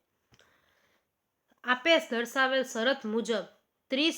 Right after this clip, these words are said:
દિવસમાં બાકી નીકળતી રકમ અમે રોકડેથી ચૂકવી દેશું. એટલે માલ મળી જાય પછીના ત્રીસ દિવસમાં. ઓર્ડર પ્રમાણેનો માલ સામાન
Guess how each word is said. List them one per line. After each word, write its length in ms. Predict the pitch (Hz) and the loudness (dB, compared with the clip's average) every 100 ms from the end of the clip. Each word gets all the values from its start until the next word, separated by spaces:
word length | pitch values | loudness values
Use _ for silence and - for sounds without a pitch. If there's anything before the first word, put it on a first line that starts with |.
| 214 | -2
દિવસમાં 640 | 247 254 240 214 185 180 | 0 0 -2 -8 -10 -6
બાકી 340 | 190 220 - 269 | -2 -2 -4 -8
નીકળતી 540 | 254 233 226 226 220 | -6 -6 -8 -6 -6
રકમ 360 | 202 208 190 185 | -6 -6 -10 -8
અમે 200 | 190 190 | -8 -8
રોકડેથી 640 | 180 220 226 233 202 - 208 | -6 -6 -4 -6 -6 -8 -12
ચૂકવી 440 | - 185 - 180 | -12 -16 -16 -16
દેશું. 380 | 170 170 - 165 - _ | -12 -14 -14 -20 -20 _
એટલે 220 | 190 185 | -12 -8
માલ 280 | 190 202 226 | 0 2 2
મળી 260 | 220 254 233 | 0 -2 -2
જાય 260 | - 202 | -6 -8
પછીના 540 | 220 196 190 - 196 190 | -6 -8 -8 -10 -10 -12
ત્રીસ 320 | 185 175 165 - | -14 -14 -14 -14
દિવસમાં. 500 | 165 156 - 165 165 _ _ _ _ _ _ _ _ _ _ _ _ _ _ - | -14 -14 -16 -20 -20 _ _ _ _ _ _ _ _ _ _ _ _ _ _ 0
ઓર્ડર 300 | 254 311 339 | 4 6 6
પ્રમાણેનો 480 | 277 277 269 277 269 | 4 2 2 2 0
માલ 300 | 220 220 277 | 2 2 2
સામાન 460 | 269 202 196 208 | 0 -6 -4 -4